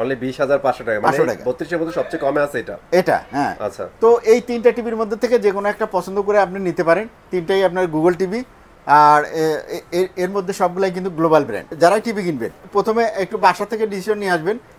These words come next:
Speaker 2: আপনি Google টিভি কিনবেন না Android টিভি কিনবেন।
Speaker 1: আচ্ছা।
Speaker 2: তাহলে পরে মোটামুটি একটা ধাপ আপনি কিন্তু পার হয়ে আসলেন। এরপরে যেটা আসবেন, শোরুমে আসার পরে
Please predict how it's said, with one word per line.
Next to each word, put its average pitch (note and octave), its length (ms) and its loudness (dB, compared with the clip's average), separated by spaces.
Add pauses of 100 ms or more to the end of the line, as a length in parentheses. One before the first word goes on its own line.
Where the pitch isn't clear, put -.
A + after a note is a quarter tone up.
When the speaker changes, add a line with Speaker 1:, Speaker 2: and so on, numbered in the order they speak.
Speaker 2:
আপনি E3 140 -4
Google G3+ 260 2
টিভি A3+ 200 -4
কিনবেন A3+ 240 -2
না A3 160 4
Android F3 180 6
টিভি D#3+ 240 -4
কিনবেন। A2 280 -6
Speaker 1:
আচ্ছা। - 360 -12
Speaker 2:
তাহলে F#3 180 2
পরে A3+ 140 0
মোটামুটি G3+ 360 -2
একটা F#3+ 260 -4
ধাপ E3 260 2
আপনি F3+ 180 -4
কিন্তু G3 220 -6
পার D#3 180 4
হয়ে D3 120 2
আসলেন। G#2 260 -4 (340)
এরপরে A3 360 4
যেটা G#3 220 4
আসবেন, F#3+ 220 2
শোরুমে G3 340 -2
আসার F#3 200 -2
পরে G3 280 0